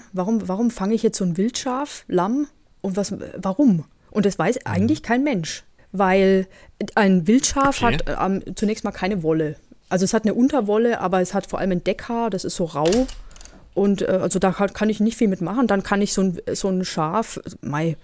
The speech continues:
Speaker 1: melken, ja, vielleicht ein bisschen, aber nicht übermäßig viel Milch ist da, da drin. Und die Frage ist, warum macht man das überhaupt? Und es kann natürlich sein, dass man das einfach schön findet oder interessant.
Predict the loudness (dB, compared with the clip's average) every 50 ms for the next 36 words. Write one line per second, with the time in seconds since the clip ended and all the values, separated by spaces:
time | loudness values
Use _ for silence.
0 | -20 -20 _ _ _ -2 0 2 4 6 4 4 4 4 4 4 6 4 4 4
1 | 2 2 0 -2 -2 0 0 0 0 2 0 -2 0 2 0 0 0 -2 0 0
2 | 0 0 0 -2 -2 -2 0 0 0 0 -2 -2 0 0 2 2 2 0 -2 -2
3 | -4 -6 -6 -4 0 0 2 2 2 0 0 -2 -4 -6 -4 -4 -4 -4 -4 -6
4 | -6 -4 -4 -4 -2 0 0 0 0 0 -4 _ _ _ _ _ _ -4 -2 0
5 | 0 -2 0 0 0 0 0 2 0 0 0 0 0 -2 -4 -4 0 0 0 2
6 | 0 -2 -4 -4 -2 -2 -2 -4 -4 -6 -8 -8 -6 -6 -6 -8 -10 -10 -12 -12
7 | -8 -4 -2 -2 -2 0 -2 -2 0 -2 -2 -2 -2 -2 -4 -4 -6 -6 -6 -8
8 | -6 -6 -6 -6 -4 -2 -2 0 0 -2 -2 0 0 0 0 -2 -4 -6 -6 -6
9 | -6 -6 -6 -4 -4 -4 -4 -2 -4 -4 -6 -8 -16